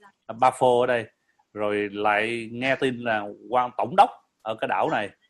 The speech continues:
muốn mời chúng ta tới để được nghe giảng về lời của Đức Chúa Trời. Qua cái lý do mà Sergius Paulus muốn gặp Barnaba và Sauler,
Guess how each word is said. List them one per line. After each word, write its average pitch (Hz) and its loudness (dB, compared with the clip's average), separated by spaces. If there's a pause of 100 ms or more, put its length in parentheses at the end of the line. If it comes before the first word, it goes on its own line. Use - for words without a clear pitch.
muốn 143 -4
mời 110 2 (100)
chúng 123 -10
ta 117 -4
tới 127 -4
để 113 -6
được 107 -8 (120)
nghe 117 -2 (120)
giảng 104 -6
về 107 0
lời 101 0
của 104 -8
Đức 131 -6
Chúa 139 -2
Trời. 101 2 (1400)
Qua 156 6
cái 196 4
lý 214 0
do 151 4
mà 113 0
Sergius 151 -4
Paulus 147 2
muốn 156 -8 (220)
gặp - -6
Barnaba 131 0
và 117 -4
Sauler, 127 0